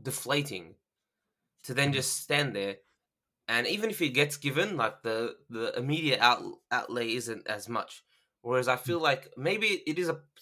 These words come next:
Speaker 1: it is a process of fans getting used to it, and maybe eventually fans will get used to celebrating twice.
Speaker 2: Yeah, I mean, I, I wasn't really thinking about it from the t-, from the live point of view. I was thinking about it as a T V product.
Speaker 1: It's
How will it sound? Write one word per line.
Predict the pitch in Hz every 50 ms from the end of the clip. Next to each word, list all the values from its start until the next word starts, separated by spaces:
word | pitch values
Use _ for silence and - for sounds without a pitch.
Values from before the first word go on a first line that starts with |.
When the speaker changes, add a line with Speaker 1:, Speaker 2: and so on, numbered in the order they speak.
| - _ _ -
Speaker 1:
it | - 147 147 151
is | 165 151
a | 147
process | 143 165 165 151 156 - -
of | 117 - -
fans | - 113 107 117 120 117
getting | 107 120 113 113 117
used | 135 147 147 -
to | 101 95
it, | - - _ _ _ _ _ _ _ _ -
and | 110 113
maybe | 120 131 127 131 127
eventually | 113 117 131 135 - 147 143 127
fans | - 120 123 123 113
will | 120
get | 107 117 107
used | 113 120 117 - -
to | 113
celebrating | - - 123 123 120 123 120 117 113
twice. | - 131 123 - - - - _ _ _ _ _ _ _ _ _ _ _ _ _ _ _ - -
Speaker 2:
Yeah, | 147 151 143 143 143 - -
I | 143
mean, | 147 151 147
I, | - - 123 - -
I | 151 156
wasn't | 175 175 180 156
really | 135 135 123
thinking | 123 113 113 120 117 113
about | 107 104 104 104
it | 104
from | - - 110 107
the | 104 104 95
t-, | - 110 110 110 -
from | - 113 101 98
the | 92 95 95 95
live | 95 92 92 98 101 -
point | - 113 110
of | 101
view. | 117 120 117
I | 104
was | 98 92
thinking | 107 104 104 101
about | 98 95
it | 90
as | 95
a | 92
T | - 101 98
V | 104 107
product. | - 123 120 120 127 139 - -
Speaker 1:
It's | - -